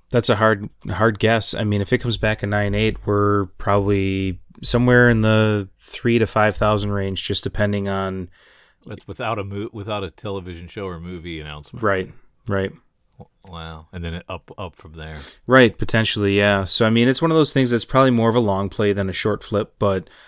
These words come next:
Speaker 1: um, you know, it was one of those ones where we just decided to go ahead and pull the trigger.
Speaker 2: That's really cool. Maybe I'll visit it someday.
Speaker 1: There you go.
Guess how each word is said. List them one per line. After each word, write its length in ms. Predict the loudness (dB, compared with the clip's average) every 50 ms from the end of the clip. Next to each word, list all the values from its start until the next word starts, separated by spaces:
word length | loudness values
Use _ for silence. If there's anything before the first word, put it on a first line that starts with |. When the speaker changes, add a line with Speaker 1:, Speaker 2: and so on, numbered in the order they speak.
| -20 -20 _ _ _ _
Speaker 1:
um, 380 | -8 -6 -6 -6 -6 -8 -10 -12 _
you 120 | -6 -4
know, 80 | -2 -2
it 40 | -2
was 120 | -2 -2
one 100 | -2 -2
of 40 | -2
those 140 | -2 -2 -4
ones 140 | -6 -4 -4
where 80 | -4
we 80 | -4 -2
just 180 | -4 -6 -4
decided 360 | -4 -4 -2 -2 -2 -2 -2 -4
to 80 | -4
go 120 | -4 -2 -2
ahead 140 | -2 -4
and 100 | -6 -6
pull 140 | -8 -8 -6
the 80 | -6 -6
trigger. 380 | -4 -4 -2 -2 -2 -4 -8 -12 _ _ -20 _ _ _ _ _ _ _ _ _ _ _ _ _ _ _ _ _ _ _ _ _ -20 -20
Speaker 2:
That's 340 | -18 -16 -16 -16 -16 -16 -20
really 200 | -20 -20 -20 -20 -18
cool. 360 | _ -16 -16 -16 -18 -20 -20 _ _ _ _ -20 _ _ _ -20 _ _ _ _ _ _ -20 -16
Maybe 240 | -14 -12 -10 -8 -8
I'll 160 | -8 -8 -8
visit 340 | -10 -12 -14 -14 -16 -14 -14
it 160 | -16 -16 -16
someday. 520 | -16 -16 -16 -16 -14 -14 -14 -14 -14 -16 -18 -20 _ _ _ _ _ _
Speaker 1:
There 120 | -2 0 0
you 120 | 0 2
go. 380 | 4 6 6 6 4 2 -4